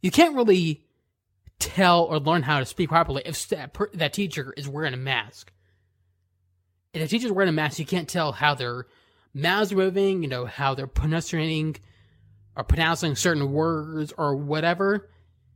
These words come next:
So that's gonna have a lot of long-term damage in development in the near future, which is truly,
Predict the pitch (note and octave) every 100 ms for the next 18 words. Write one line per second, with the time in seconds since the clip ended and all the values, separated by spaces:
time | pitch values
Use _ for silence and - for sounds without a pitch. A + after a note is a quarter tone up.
0 | _ _ _ _ _ _ - - - F#3
1 | G3+ G#3+ F3 F#3 D3 D#3+ E3 D#3+ - -
2 | D#3+ D#3 A3 - G#3+ E3+ D#3 D#3+ D3 A#2+
3 | A#2+ - _ _ _ _ _ _ _ G#3
4 | G3 D3+ D#3+ E3 C3 A#2 - - - _
5 | _ _ _ _ - B3+ C#4+ C#4+ B3+ -
6 | A3 - A#2 - _ _ _ _ _ _
7 | _ _ _ _ _ _ _ _ _ -
8 | - F3+ F#3 F#3 - - - G#3+ G3+ F#3
9 | E3+